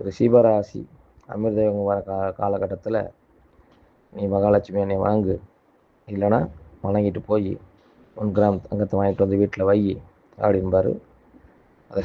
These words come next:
செஞ்சு பார்த்து வெற்றிங்கன்றிருக்கேன். அப்படி செஞ்சு பார்த்து வெற்றி கண்டதெல்லாம் எங்க அக்காக்கு நிறைய நகை வாங்கி கொடுத்து, கல்யாணம் நல்லபடியா பண்ணி கொடுத்துருக்கோம் எங்க பெரியப்பா பிள்ளைக்கு. அந்த மாதிரி விஷயங்கள்லாம் இருக்கு.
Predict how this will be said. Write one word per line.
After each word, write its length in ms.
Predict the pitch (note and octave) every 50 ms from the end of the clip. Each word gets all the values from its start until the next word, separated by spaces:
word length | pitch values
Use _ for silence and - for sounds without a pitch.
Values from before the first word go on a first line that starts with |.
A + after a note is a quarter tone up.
| -
செஞ்சு 320 | G2+ G2+ A2 A2+ A#2+ B2 A2+
பார்த்து 340 | A#2+ A2+ A2 - - B2+
வெற்றிங்கன்றிருக்கேன். 960 | G#2+ G#2 G#2 - - - A#2 A2+ A2 G#2 G2+ G2 F2+ F2+ F#2+ F#2+ G2 G#2 B2+ C3+ - _ _ _ _ _ _ -
அப்படி 280 | G#2+ G2 F2 F#2 F#2 -
செஞ்சு 260 | G2 G#2 G#2 A2+ G#2+
பார்த்து 280 | G#2+ A2 G#2+ - G#2+
வெற்றி 240 | G2+ G2+ G2 - G#2
கண்டதெல்லாம் 440 | G#2 G#2 G2 G2 G2 G2 G2+ A2 A2
எங்க 200 | G#2 F#2+ F#2+ F#2+
அக்காக்கு 400 | F#2 F#2 G#2+ G2+ - G2+ A2 B2+ - _ _ _ _ _ _ _ _ _ _ _ _ _ _ _ _
நிறைய 240 | F#2 F#2+ G2 G#2 G2+
நகை 260 | G2 G2 F#2+ G2+ G2+
வாங்கி 280 | F#2+ G2 G2 G2 F#2+
கொடுத்து, 280 | F2+ - G2 G2+ - F#2
கல்யாணம் 300 | - G#2+ G2 G2+ G2 F#2+
நல்லபடியா 360 | F#2+ F#2+ F#2+ F#2 F#2+ F#2 F#2+ -
பண்ணி 180 | F#2+ G2 F#2+
கொடுத்துருக்கோம் 480 | F#2 F#2+ F#2 F#2 - F#2 F#2 F2+ F#2 -
எங்க 260 | - F#2+ F#2 F2 F#2+
பெரியப்பா 180 | F2+ - F#2+ F#2
பிள்ளைக்கு. 400 | F2 F2+ F#2 F2+ - G#2+ - - - _ _ _ _ _ _ _ _ _ _ _ _ _ _ _ _ _ _ _ _ _ _ _ _ _
அந்த 260 | _ - - G2+ G2+ G#2
மாதிரி 220 | G#2 A2 A#2 A2 G#2+
விஷயங்கள்லாம் 460 | G2+ - A2+ G#2+ G2+ G#2 A2 A2 G2 F#2+
இருக்கு. 240 | G#2+ - - -